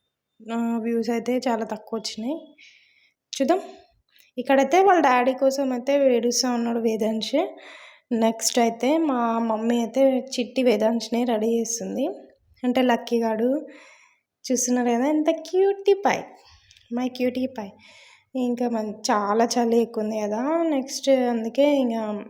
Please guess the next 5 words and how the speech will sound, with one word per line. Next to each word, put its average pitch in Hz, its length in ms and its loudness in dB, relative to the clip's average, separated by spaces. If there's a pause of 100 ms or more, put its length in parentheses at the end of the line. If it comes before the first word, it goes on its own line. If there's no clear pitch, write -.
(840)
మే-, 226 240 -6
మమ్మీ 226 420 -2
అయితే 247 320 0 (1800)
యాడ్ 220 300 -2
చేసింది 220 640 -2